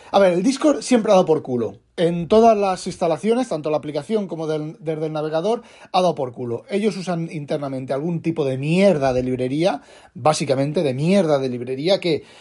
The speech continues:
la escritura manual no funciona bien. O sea, la escri-, la escritura manual, me refiero a mano alzada, de palito, ¿vale? No funciona bien en general, pero es que en el ca-, los cajetines de edición de Discord funciona todavía peor.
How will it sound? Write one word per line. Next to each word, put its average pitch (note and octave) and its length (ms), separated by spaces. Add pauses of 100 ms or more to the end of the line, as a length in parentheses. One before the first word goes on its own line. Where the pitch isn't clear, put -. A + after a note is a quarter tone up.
la E3+ 120
escritura F#3 420
manual G#3+ 480 (100)
no D3+ 320
funciona D#3+ 400
bien. C3+ 300 (120)
O - 40
sea, D3+ 320
la D3+ 160
escri-, C#3+ 280 (120)
la D#3+ 100
escritura D3 480
manual, E3+ 540 (160)
me C#3 80
refiero C3 340
a G#2 80
mano C3 220
alzada, F3 360
de G3 60
palito, D#3 480 (300)
¿vale? D3 260
No C3+ 140
funciona D3+ 400
bien E3+ 300
en C#3+ 120
general, A#2+ 420
pero B2+ 140
es C3 120
que D3 100
en A#2+ 240
el A#2 100
ca-, C#3 220
los C#3+ 140
cajetines D#3 520
de C#3+ 60
edición C#3 420
de B2+ 240
Discord G3 420 (240)
funciona F#3+ 560
todavía G3+ 600
peor. A2+ 380